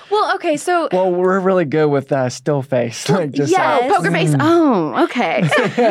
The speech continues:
Speaker 1: Was the amount of time surprising to us? Sure.
Speaker 3: Yeah.
Speaker 1: But we had seen a lot of couples who either hadn't had sex, you know, months or a year in, or we had seen couples who,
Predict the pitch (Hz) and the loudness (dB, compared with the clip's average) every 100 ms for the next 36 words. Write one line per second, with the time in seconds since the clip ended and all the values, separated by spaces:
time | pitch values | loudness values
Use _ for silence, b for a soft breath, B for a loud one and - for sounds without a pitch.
0 | 370 339 277 381 302 294 285 233 - 233 | 0 -2 -2 0 0 0 0 -4 -4 -4
1 | 285 330 359 349 370 392 403 - - 254 | -4 -4 -4 -2 -6 -6 -8 -6 -4 -2
2 | 143 147 190 - _ 240 349 415 285 - | 0 0 -2 -4 _ -6 -2 0 0 -2
3 | 240 269 262 - 269 220 202 202 202 302 | -6 -4 -6 -4 -4 -2 0 0 2 0
4 | 208 226 285 302 214 175 190 - 262 233 | -2 -4 -4 -4 -2 -2 -4 -6 -8 -4
5 | 233 208 196 180 170 247 294 320 - 415 | -2 -2 -4 -6 -6 -6 -4 -4 -4 -4
6 | 247 - - - _ 262 214 190 254 _ | -4 -8 -18 -20 _ -4 -2 -2 -6 _
7 | _ _ 240 220 214 277 - - 240 240 | _ _ -2 0 -2 -4 -8 -4 0 0
8 | 269 - 254 226 240 269 202 185 233 - | -2 -6 -6 -2 0 0 -2 -6 -6 -4
9 | 330 392 277 247 247 254 220 240 226 220 | -4 -2 -2 -2 -4 -6 -6 -6 -6 -6
10 | 208 214 208 - 226 214 | -6 -8 -8 -6 -6 -6